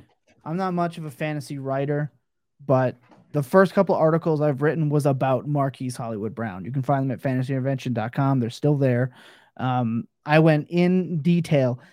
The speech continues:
This is a guy who has multiple stretches in his career of being not just a good wide receiver,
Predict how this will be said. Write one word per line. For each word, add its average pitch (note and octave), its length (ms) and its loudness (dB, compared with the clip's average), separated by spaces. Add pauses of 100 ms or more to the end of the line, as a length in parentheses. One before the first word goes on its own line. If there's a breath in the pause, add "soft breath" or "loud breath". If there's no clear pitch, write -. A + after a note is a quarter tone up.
(160 soft breath)
This C#4 240 8
is D4 120 0
a C#4 60 2
guy G#3 360 4
who G3 140 4
has F3+ 220 4
multiple G#3 600 4
stretches F3 520 0
in D#3 100 0
his D3+ 220 -2
career C#3 440 -2
of C3+ 200 -6
being D3+ 380 -2
not F3+ 220 -4
just A#3+ 240 -8
a G#3+ 100 0
good D3+ 240 -4
wide E3+ 240 0
receiver, F3+ 540 -6